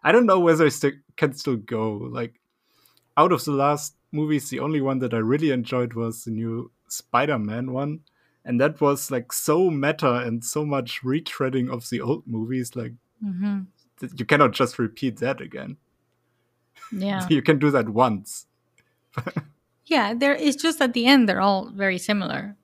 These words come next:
Speaker 2: Uh,
Speaker 1: Yeah.
Speaker 2: I mean, maybe
Speaker 1: Like
Speaker 2: with, with the young people that they're coming in the T V shows. I don't know.
Speaker 1: Yeah, I, I mean, I'm sure you can still do good stories and good movies because there's, like,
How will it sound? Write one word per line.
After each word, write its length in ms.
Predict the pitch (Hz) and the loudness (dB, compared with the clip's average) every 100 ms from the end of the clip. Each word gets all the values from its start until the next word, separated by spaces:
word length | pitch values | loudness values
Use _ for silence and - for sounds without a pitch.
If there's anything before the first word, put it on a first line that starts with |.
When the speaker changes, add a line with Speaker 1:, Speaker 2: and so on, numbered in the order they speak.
| - | -2
Speaker 2:
Uh, 400 | 202 190 185 190 | 0 2 0 -2
Speaker 1:
Yeah. 200 | 139 127 _ _ _ _ - | -2 -2 _ _ _ _ -8
Speaker 2:
I 100 | 269 | 0
mean, 460 | 240 247 233 247 240 _ _ _ _ _ _ _ _ _ _ _ - | 2 2 0 -6 -16 _ _ _ _ _ _ _ _ _ _ _ -6
maybe 340 | 233 262 277 | 2 2 4
Speaker 1:
Like 120 | 269 349 | 4 2
Speaker 2:
with, 280 | 311 _ - _ _ _ _ _ _ _ - | -2 _ -20 _ _ _ _ _ _ _ -6
with 220 | 220 208 | -6 -2
the 80 | 208 | -2
young 420 | 190 196 214 233 | 0 0 0 0
people 560 | - 247 - 254 262 247 | -2 -6 -2 0 0 -2
that 140 | 233 | -4
they're 140 | 247 | -4
coming 380 | 240 247 240 240 | -2 0 2 2
in 80 | 233 | 0
the 100 | 226 | -2
T 180 | 226 240 | -4 -4
V 120 | 233 | -4
shows. 640 | - 233 226 226 233 - - - | -2 -2 -2 -2 -4 -10 -20 -16
I 40 | 180 | -6
don't 120 | 220 | -2
know. 160 | 220 - _ _ _ _ - - | -2 -6 _ _ _ _ -20 -20
Speaker 1:
Yeah, 200 | - 113 147 190 214 | -8 -2 2 2 2
I, 60 | 220 | 0
I 20 | |
mean, 160 | 220 247 | 4 6
I'm 100 | 131 | 4
sure 240 | - 180 | 4 2
you 180 | 202 147 | 4 2
can 180 | - 139 | 2 0
still 360 | 123 - 156 147 | 0 0 2 2
do 160 | 127 | -4
good 340 | 120 131 120 - | -4 -4 -4 -10
stories 460 | - 127 123 117 | -4 0 2 0
and 180 | 120 113 | -2 -4
good 180 | 127 127 | -4 -6
movies 480 | 123 117 127 127 117 | -4 -4 0 -2 -2
because 520 | - 110 120 117 117 | -6 -4 -2 -2 -4
there's, 340 | 123 113 110 - | -4 -2 -4 -8
like, 160 | 107 | -10